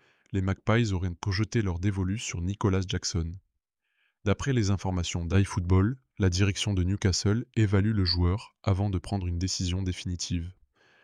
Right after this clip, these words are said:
À vingt-quatre ans, Nicolas Jackson est à la croisée des chemins. Pour continuer de progresser,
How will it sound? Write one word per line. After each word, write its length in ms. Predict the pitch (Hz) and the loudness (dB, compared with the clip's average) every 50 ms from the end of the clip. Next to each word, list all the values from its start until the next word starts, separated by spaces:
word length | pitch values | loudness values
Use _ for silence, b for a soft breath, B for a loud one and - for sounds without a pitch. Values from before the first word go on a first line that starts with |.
| b b b b - | b b b b 6
À 100 | 117 113 | 8 8
vingt-quatre 500 | 120 143 135 - 127 107 - - - 101 | 8 6 4 4 4 4 4 2 -2 -2
ans, 180 | 104 123 131 - _ _ _ | -2 -2 -4 -8 _ _ _
Nicolas 320 | 113 110 - - 135 139 127 | -4 -2 2 2 2 4 4
Jackson 340 | 113 104 - - - 135 | 2 2 2 0 -2 -2
est 160 | 135 107 - 98 | -2 -2 0 0
à 60 | 90 | 2
la 100 | 90 90 | 2 0
croisée 320 | - - 110 101 107 113 | 0 0 0 2 2 2
des 100 | 98 90 | 0 0
chemins. 380 | 90 - - 92 87 85 82 87 - _ _ _ _ _ _ _ _ | -2 -2 -2 0 0 0 -2 -2 -6 _ _ _ _ _ _ _ _
Pour 160 | - 98 - - | -2 -2 0 0
continuer 400 | 107 98 - - 107 95 95 95 | -2 0 0 0 0 2 2 2
de 100 | 92 92 | 2 0
progresser, 600 | - - 104 87 87 90 - - - 113 131 | 0 0 0 2 2 0 0 0 -2 -4 -4